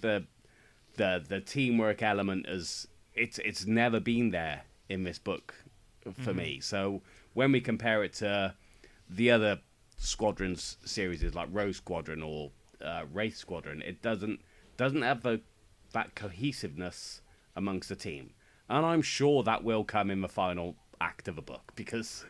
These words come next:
Speaker 1: <laughs> it has to. Um, but so far, you know, it just feels completely different to, to what I was expecting, maybe.
Speaker 2: Well, Andrew, now it's your,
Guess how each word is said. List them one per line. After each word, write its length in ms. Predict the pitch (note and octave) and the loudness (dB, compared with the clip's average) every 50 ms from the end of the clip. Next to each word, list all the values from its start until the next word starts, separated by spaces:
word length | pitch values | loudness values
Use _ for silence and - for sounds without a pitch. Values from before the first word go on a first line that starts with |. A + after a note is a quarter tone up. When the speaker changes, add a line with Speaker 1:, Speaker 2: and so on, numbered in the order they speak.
| - | -10
Speaker 1:
<laughs> 120 | - - - | -10 2 4
it 180 | D3+ D3+ - - | 4 4 4 2
has 340 | - A#2 A2+ - - - | 2 4 4 2 0 -8
to. 120 | - - - - - - - - - - - - - - - - - - - - | -12 -14 -16 -14 -16 -16 -16 -18 -20 -20 -20 -20 -20 -20 -20 -20 -20 -20 -8 -4
Um, 400 | F2 F2+ F#2 F#2 F2+ F#2 F#2 - - - - - - - _ _ _ | -2 0 0 0 0 -2 -4 -6 -8 -16 -20 -20 -20 -20 _ _ _
but 160 | - C3 A#2 | 0 0 0
so 280 | - - G3+ F3 E3 D3 | 2 4 6 6 6 6
far, 360 | - - G#2 F#2+ F#2+ F#2 E2 - | 4 4 4 4 4 4 2 0
you 100 | - A2 | -2 -2
know, 80 | G#2 G2 | -2 0
it 120 | G#2 A#2 | -2 -2
just 200 | - C#3 C3 - | -2 -4 -4 -4
feels 500 | - - D#3 C#3+ C3 A2+ G2+ - - - - _ _ | -2 0 2 4 4 4 2 0 -6 -14 -20 _ _
completely 720 | - - G#2+ G#2 - - - - B2 A#2 A#2 - - F#2+ F#2+ | -6 -4 -4 -4 -6 -8 -4 0 0 2 2 0 -2 -4 -4
different 440 | - G#2 F#2+ - - F2+ D#2+ - - | -4 -4 -4 -4 -6 -8 -8 -8 -8
to, 380 | - F#2+ F2+ E2+ E2+ F2 E2 - _ _ _ - - _ _ _ | -8 -6 -6 -6 -6 -6 -8 -12 _ _ _ -20 -20 _ _ _
to 80 | - F3+ | 2 6
what 160 | D#3+ E3+ D#3+ | 6 8 8
I 80 | D#3+ D3 | 8 8
was 120 | B2 G#2+ | 6 4
expecting, 480 | A2 G#2 - - C3 B2+ - - F2+ C#2+ | 0 -2 2 2 2 2 2 -2 -4 -4
maybe. 360 | C#2+ C#2+ C#2 - A1 - - _ _ _ _ _ _ _ _ _ - - - | -4 -8 -8 -10 -12 -14 -16 _ _ _ _ _ _ _ _ _ -20 -14 -6
Speaker 2:
Well, 140 | A2 A2+ A#2 | -2 0 2
Andrew, 360 | B2 C3 C#3+ D3+ E3 D#3+ D#3 C#3+ B2 | 2 2 2 2 2 0 0 -4 -4
now 140 | A#2+ A#2+ B2+ | -2 -2 -2
it's 140 | A#2+ - | -2 -2
your, 140 | C#3+ C3 B2+ | 0 2 4